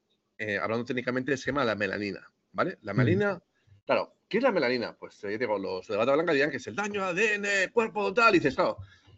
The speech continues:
Speaker 1: cuando te dices esas cosas, primero piensas dos cosas, dices, "Hostias, ¿y la gente que es negra? ¿O la gente que tiene un color, mm, eh, digamos que, no sé, pues, eh, gente, pues, eh,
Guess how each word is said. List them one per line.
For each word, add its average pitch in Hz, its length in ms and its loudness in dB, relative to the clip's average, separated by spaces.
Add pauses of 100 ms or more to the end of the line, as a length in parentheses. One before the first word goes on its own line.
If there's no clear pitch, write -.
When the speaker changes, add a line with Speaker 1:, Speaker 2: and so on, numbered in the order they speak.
(120)
Speaker 1:
cuando 123 180 2
te 185 60 2
dices 269 140 0
esas 240 140 -2
cosas, 240 200 -2
primero 208 300 -2
piensas 190 200 -4
dos 139 140 -4
cosas, 98 220 -16
dices, 98 280 -14
"Hostias, - 360 -12 (100)
¿y 104 300 -10
la 101 160 -8
gente 123 320 -8
que 185 200 -2
es - 280 -10
negra? 202 320 -4 (600)
¿O 107 120 -2
la 101 80 -2
gente 135 360 -2
que 151 120 -4
tiene 156 180 0
un 151 120 -2
color, 151 280 2
mm, 147 440 0 (420)
eh, 123 140 0
digamos 147 380 0
que, 139 120 0
no 127 60 0
sé, 123 120 -4
pues, - 220 -12
eh, 95 80 -6
gente, - 260 -12
pues, 104 180 -12
eh, 101 300 -4